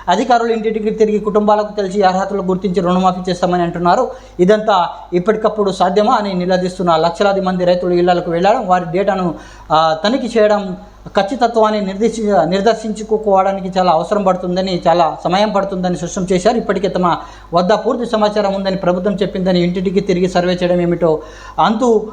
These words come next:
బట్టట్లేదని అంటున్నారు. మాఫీ వ్యవహారాన్ని విమర్శలు కొన్నాళ్ల పాటు పక్కదారి పట్టించేందుకే ప్రభుత్వం ఇలా వ్యవహరిస్తున్నట్టు, ఆ, ఆలోచిస్తున్నారు అన్నట్టు కొంతమంది వివరాలు అనేది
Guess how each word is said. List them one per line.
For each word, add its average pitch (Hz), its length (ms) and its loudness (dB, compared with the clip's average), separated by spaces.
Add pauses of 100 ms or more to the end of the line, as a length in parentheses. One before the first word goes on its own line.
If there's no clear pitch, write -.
(140)
బట్టట్లేదని 220 680 0
అంటున్నారు. 202 400 -2
మాఫీ 190 320 0
వ్యవహారాన్ని 196 460 2
విమర్శలు 190 460 0
కొన్నాళ్ల 202 420 2
పాటు 190 320 0
పక్కదారి 185 560 0
పట్టించేందుకే 180 640 -4
ప్రభుత్వం 180 440 -2
ఇలా 170 160 2
వ్యవహరిస్తున్నట్టు, 170 920 -2 (420)
ఆ, 151 40 4 (280)
ఆలోచిస్తున్నారు 220 720 0
అన్నట్టు 185 520 -4 (1080)
కొంతమంది 185 840 0 (160)
వివరాలు 180 420 4
అనేది 170 520 -4